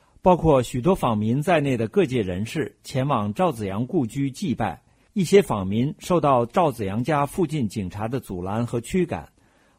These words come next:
王志华表示，他感到今年来祭拜的人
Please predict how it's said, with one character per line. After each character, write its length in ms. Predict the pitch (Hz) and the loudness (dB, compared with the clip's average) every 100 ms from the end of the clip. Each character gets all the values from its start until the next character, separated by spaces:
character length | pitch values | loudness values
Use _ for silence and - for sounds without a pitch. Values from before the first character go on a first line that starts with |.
| _ | _
王 240 | 123 139 160 | 0 0 2
志 100 | 156 | 0
华 200 | 117 123 | 0 0
表 220 | 123 80 | 0 -4
示， 320 | 87 131 110 _ _ - | -8 -8 -8 _ _ -12
他 140 | - 185 | -2 0
感 200 | 135 110 | 0 2
到 260 | 123 117 | 2 2
今 280 | 110 202 196 | 0 2 2
年 340 | 147 117 131 - | 2 0 -4 -4
来 220 | 127 123 | -2 -2
祭 240 | 123 190 | -2 -2
拜 180 | 151 143 | 0 0
的 140 | 110 90 | 0 -2
人 320 | 90 117 | -2 -4